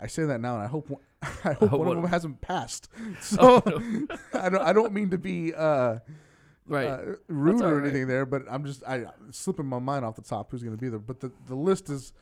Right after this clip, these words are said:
Speaker 1: the list is awesome. It's gonna be, um, it's gonna be a fun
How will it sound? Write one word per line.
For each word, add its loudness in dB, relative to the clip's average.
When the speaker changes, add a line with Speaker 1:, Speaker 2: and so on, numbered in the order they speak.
Speaker 1:
the -8
list -2
is -8
awesome. -4
It's -12
gonna -6
be, -8
um, -10
it's -20
gonna -10
be -10
a -12
fun -4